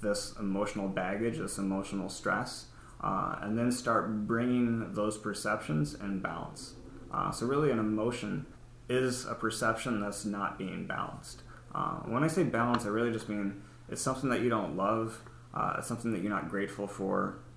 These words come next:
uh, it's living out of grace. When you look at emotions and where they derive from in the brain, it comes from a center called our limbic system. And our limbic system is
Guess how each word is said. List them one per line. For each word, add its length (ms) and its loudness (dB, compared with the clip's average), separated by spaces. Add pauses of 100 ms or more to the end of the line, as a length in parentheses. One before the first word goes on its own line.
(600)
uh, 260 0
it's 140 -4
living 360 6
out 180 6
of 160 2
grace. 460 -4 (280)
When 160 4
you 120 6
look 280 4
at 360 2
emotions 800 2
and 220 0
where 200 2
they 100 2
derive 400 2
from 180 0
in 140 0
the 60 -2
brain, 520 4 (200)
it 120 -4
comes 280 4
from 160 2
a 40 0
center 380 2
called 340 0
our 140 0
limbic 400 -2
system. 480 -8 (520)
And 320 2 (280)
our 140 4
limbic 360 6
system 540 2
is 160 -4